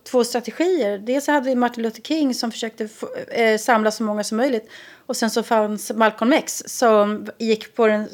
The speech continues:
separatistiska linjen. Och det var ju Martin Luther King som hade störst genomslag. Och sen så på slutet så, så liksom började de samarbeta. Men det var liksom lite för sent för, för Malcolm X där. Eh, hela Sydafrikafrågan,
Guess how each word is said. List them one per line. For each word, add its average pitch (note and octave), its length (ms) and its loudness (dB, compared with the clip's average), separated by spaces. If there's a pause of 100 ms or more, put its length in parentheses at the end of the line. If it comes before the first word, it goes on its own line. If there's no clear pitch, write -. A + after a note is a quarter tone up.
(120)
separatistiska C#4+ 720 -4
linjen. G3 400 -4
Och G#3+ 220 -4
det A#3+ 100 2
var A3+ 120 4
ju A3+ 120 4
Martin A3+ 240 -4
Luther A3 220 -8
King C#4 240 -2
som C#4 120 -6
hade A#3+ 140 -6
störst - 440 -6 (420)
genomslag. B3 640 4
Och A#3+ 80 -2
sen B3 140 2
så A#3+ 140 -8
på B3 120 -4
slutet C4 640 0
så, G#3 460 2 (500)
så G#3+ 220 -2
liksom G3 320 -4
började G3 320 2
de G3 120 0
samarbeta. G3+ 640 0
Men G3 160 -2
det G#3 60 -2
var A3 220 2
liksom - 320 -8
lite G3 200 -6
för F#3+ 120 -10
sent B3+ 420 -4
för, G3+ 220 0 (140)
för A3 120 -8
Malcolm G3 420 -8
X - 280 -10
där. - 300 -6 (560)
Eh, A#3+ 240 4 (200)
hela C4+ 280 4
Sydafrikafrågan, B3+ 1300 4